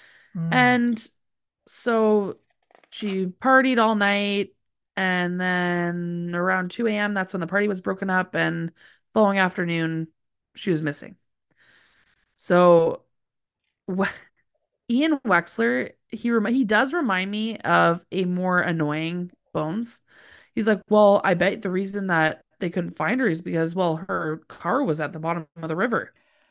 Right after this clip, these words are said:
Speaker 2: That's
Speaker 1: He
Speaker 2: prob-,
Speaker 1: is
Speaker 2: that's a,
Speaker 1: the
Speaker 2: that's a theory.
Speaker 1: worst <laughs> kind of person. I cannot, like,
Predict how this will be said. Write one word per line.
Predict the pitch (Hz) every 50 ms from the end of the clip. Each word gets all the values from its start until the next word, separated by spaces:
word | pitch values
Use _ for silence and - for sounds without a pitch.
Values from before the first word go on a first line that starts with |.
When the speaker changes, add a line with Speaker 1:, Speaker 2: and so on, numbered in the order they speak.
| _ _ _ _
Speaker 2:
That's | - 185 202 254
Speaker 1:
He | 294
Speaker 2:
prob-, | 311 330 320 294
Speaker 1:
is | 269
Speaker 2:
that's | 220 254 -
a, | -
Speaker 1:
the | 190
Speaker 2:
that's | 190 208 247 - 254
a | 190
theory. | 175 - 151 139 143 143 160 196 247 233 _ _ _ _ _ _ _ _ _ _ _ _ - -
Speaker 1:
worst | 254 277 269 233 226 226 233 254 240 - 240 - - 233 - - - _ _ _ _ _ _ _ _
<laughs> | _ _ _ _ _ _ _
kind | - - - 202 202 202 196 196 196 190 185
of | 170 -
person. | - - 180 156 135 - - 143 131 - _ _ _ _ _ -
I | 196 202 196
cannot, | - - - - 262 285 311 302 285 247 208 196 190 - _ - 277 - - 240 - - -
like, | 208 220 214 214 214 - - -